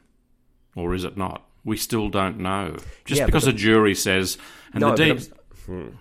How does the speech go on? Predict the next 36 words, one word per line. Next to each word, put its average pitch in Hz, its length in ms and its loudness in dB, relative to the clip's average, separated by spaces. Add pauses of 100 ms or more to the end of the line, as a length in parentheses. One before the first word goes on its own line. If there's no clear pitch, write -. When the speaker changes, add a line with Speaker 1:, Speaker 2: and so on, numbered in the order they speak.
(120)
Speaker 2:
I'm - 80 -14
Speaker 1:
Okay. 104 80 -8
Speaker 2:
saying 127 260 0
the 110 80 -6
case 139 300 -2
was 123 120 -4
so, 135 320 2
so - 720 -2
poorly 120 460 -4
handled 101 580 -8 (280)
that 110 100 -4
if 113 100 -2
I 123 140 0
was 123 180 -2
sitting 120 220 -2
there, 113 140 -2
I'd, 113 240 -4
I'd 120 160 -2
be, 120 200 -2
look, 113 260 -6 (140)
I 117 80 -2
would 123 140 0
be 120 120 -2
happy 131 400 -4
that 104 280 -8
someone 110 460 -2
had 95 120 -6
been 90 160 -8
charged. - 520 -14 (260)
You'd 107 180 -4
want 117 220 0
someone 104 400 -2
to 92 80 -12
be 82 100 -12
charged, - 500 -16 (100)
right? 90 260 -6